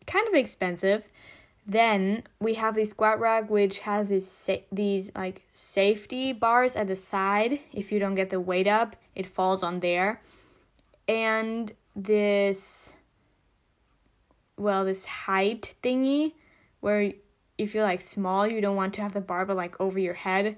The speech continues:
You want to place it a bit more lower, so it has that.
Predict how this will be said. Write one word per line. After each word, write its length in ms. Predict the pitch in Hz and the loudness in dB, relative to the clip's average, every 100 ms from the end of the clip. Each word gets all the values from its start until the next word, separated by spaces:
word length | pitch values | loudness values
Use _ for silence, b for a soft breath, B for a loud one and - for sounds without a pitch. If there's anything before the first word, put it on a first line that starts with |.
| b - | b -6
You 80 | |
want 140 | 190 190 | -4 -4
to 60 | |
place 300 | 190 196 185 | -2 -2 -2
it 60 | 185 | -2
a 60 | 180 | -2
bit 180 | 185 | -2
more 180 | 185 175 | -2 -4
lower, 600 | 170 175 170 180 196 247 - | -4 -2 0 2 2 0 -6
so 220 | - 185 | -4 -2
it 100 | 180 | -2
has 360 | - 185 185 - - | -2 -4 -4 -8 -18
that. 580 | 170 170 170 185 262 | -12 -8 0 2 0